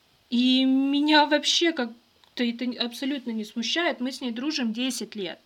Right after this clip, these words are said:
И за десять лет, э, я... я не знаю, я прямо с первой же встречи поняла, что она человек приятный и хороший, и плевать мне вообще, сколько она весит. Для меня, э,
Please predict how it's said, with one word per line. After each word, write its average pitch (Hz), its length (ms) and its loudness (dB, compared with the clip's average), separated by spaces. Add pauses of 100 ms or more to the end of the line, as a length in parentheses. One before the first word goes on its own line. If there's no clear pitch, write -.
И 247 440 2
за 254 160 -2
десять 277 440 -2
лет, 311 400 0
э, 226 460 -4 (340)
я... 233 340 -4 (540)
я 269 120 4
не 285 100 0
знаю, 277 260 2
я 247 120 2
прямо 262 260 0
с 269 80 -10
первой 254 320 -2
же 226 160 -4
встречи 277 480 -4
поняла, 240 380 -2
что 262 180 -6
она 247 200 -2
человек 269 500 -6
приятный 269 500 -4
и 254 40 -6
хороший, 247 580 -6
и 226 40 -4
плевать 233 460 -6
мне 277 120 -8
вообще, 294 380 -4 (560)
сколько 277 440 -2
она 277 220 -4
весит. 254 580 -6
Для 247 160 0
меня, 277 340 0 (260)
э, 262 460 -2